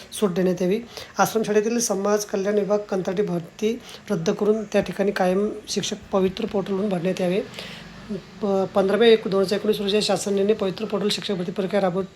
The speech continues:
राबवत येताना उमेदवारांच्या शेकडो समस्या निर्म-, निर्माण होतात.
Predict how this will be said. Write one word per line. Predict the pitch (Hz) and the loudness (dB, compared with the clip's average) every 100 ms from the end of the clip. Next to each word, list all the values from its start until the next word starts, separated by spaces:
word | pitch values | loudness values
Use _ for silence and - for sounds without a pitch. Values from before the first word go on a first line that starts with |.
| - | 0
राबवत | 196 180 170 | 2 2 2
येताना | 202 185 190 | 0 2 0
उमेदवारांच्या | 196 190 185 180 196 208 | 0 0 0 -2 -2 -2
शेकडो | 180 214 | -4 -4
समस्या | 202 180 175 208 | -2 -2 -2 -2
निर्म-, | 185 185 185 - - - | -2 -2 -2 -6 -14 -4
निर्माण | 196 202 | 0 2
होतात. | 202 208 | 2 0